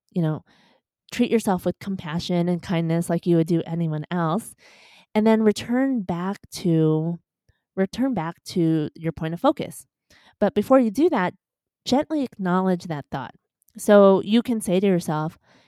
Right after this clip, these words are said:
"I acknowledge you, I'll get back to you," and then send it on its way. If you're more visual, you can imagine putting it on a cloud and pushing the cloud away, whatever works for you. But acknowledge the thought and then return back to your point of focus, whether it's your breath or your mantra, whatever it is.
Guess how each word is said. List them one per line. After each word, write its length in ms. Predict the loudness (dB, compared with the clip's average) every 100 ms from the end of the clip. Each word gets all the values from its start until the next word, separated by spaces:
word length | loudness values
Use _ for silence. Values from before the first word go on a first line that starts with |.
| _
"I 120 | -10
acknowledge 500 | -8 -2 2 2 2
you, 280 | 4 6 6
I'll 180 | 4 -4
get 180 | -8 -8
back 280 | -4 -4 -6
to 180 | -4 2
you," 300 | 6 6 4
and 100 | 0
then 140 | -6
send 240 | -6 -4
it 100 | -4 -6
on 140 | -8
its 180 | -10 -8
way. 440 | -6 -4 -4 -6 -10
If 140 | -4
you're 80 | -2
more 160 | 0
visual, 800 | 0 0 2 2 6 6 6 4 -4 _ _ -4
you 120 | 0
can 120 | 0
imagine 360 | 0 0 -4 -6
putting 260 | -6 -4
it 120 | -4
on 120 | -6 -8
a 60 |
cloud 640 | -12 -8 -4 0 4 4 2
and 100 | -4
pushing 220 | -8 -10
the 120 | -12
cloud 360 | -12 -6 -2 2
away, 320 | 2 2 0
whatever 340 | 2 2 4
works 300 | 4 2 0
for 120 | -8
you. 360 | -4 -4 -4 -8 -16 _ _ _ 0
But 100 | 0
acknowledge 520 | 0 -2 0 0 0
the 120 | -4
thought 320 | -2 -6 -6 -6
and 160 | -2
then 260 | 0 0 0
return 380 | -2 -2 -4 -4
back 260 | -4 -6
to 100 | -10 -10
your 80 | -8
point 260 | -8 -10
of 80 | -10
focus, 480 | -12 -18 -18 -20 -18
whether 260 | -8 -2 -2
it's 160 | -2 -6
your 80 |
breath 380 | -4 -2 -2 -2
or 60 | -6
your 100 | -4
mantra, 420 | -4 -4 -2 -4
whatever 400 | -2 -2 -2 -2
it 120 | -4
is. 340 | -6 -10 -16